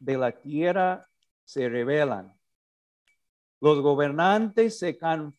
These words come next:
confubulan contra el Señor y contra su ungido. Y dicen, "Hagamos pedazos de su, de sus cadenas, librémonos de su yugo."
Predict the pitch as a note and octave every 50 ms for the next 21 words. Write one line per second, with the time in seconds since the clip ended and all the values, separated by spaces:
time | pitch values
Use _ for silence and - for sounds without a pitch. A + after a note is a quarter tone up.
0 | _ _ _ _ _ _ _ _ _ _ D3+ D3+ D#3 D#3+ D#3 D#3 D3 - - B2+
1 | B2+ C3+ C#3 D3 - - _ C#3+ C3 C3 E3 F3+ G3 G#3+ G#3+ A3+ A3+ A3+ A#3 B3
2 | C4 A#3+ _ _ _ _ _ _ _ _ _ _ _ - E3 E3 E3 D#3 E3+ E3
3 | E3 E3 D#3 D#3+ - D3+ D3 C#3+ C#3+ D3+ D3+ C#3+ C3+ A2+ - - C3 - - D3
4 | D#3 E3 E3+ - F3 E3+ D#3+ - - D3+ D3+ D#3 D3+ C#3+ - - D3+ D3 C#3+ A#2
5 | G#2 G2+ - _ _ _ _ _ _ _ _ _ _ _ - D#3+ D#3 D#3 E3+ E3+
6 | E3+ D#3+ - - C3 A2+ G#2 - _ _ _ _ _ _ _ _ _ _ _ _
7 | _ _ _ _ _ _ _ _ _ _ _ _ _ F3 F#3+ F#3 F3+ F#3 F#3 F#3+
8 | G3 G3+ G3+ G3+ F#3 D#3+ - - - F3 E3+ E3+ F3 F3 F3+ F#3+ G3 G3 G3 G3
9 | F#3 - - F#3+ F#3 F3 D#3+ D3 E3 E3+ D#3+ E3 - F#3+ G3 F#3 E3 - _ _
10 | _ _ _ F3+ E3+ D#3+ D#3 D#3+ - F#3+ F#3 F3+ D#3+ - - E3+ E3 E3 E3 E3+
11 | F3 F3 E3+ E3 D#3 D3+ - - - _ _ _ _ _ _ _ _ _ - F3
12 | G3 G3+ G3 D#3 E3 F#3 G3+ G#3 A3 A3 A3 A3 G#3+ G#3 G#3+ A3 G#3 F#3+ G#3 G3+
13 | G3+ - A3 G#3 F#3 G#3 A3 A#3 B3 A#3+ G3+ G3+ G3 F3 C#3+ A#2+ A#2 B2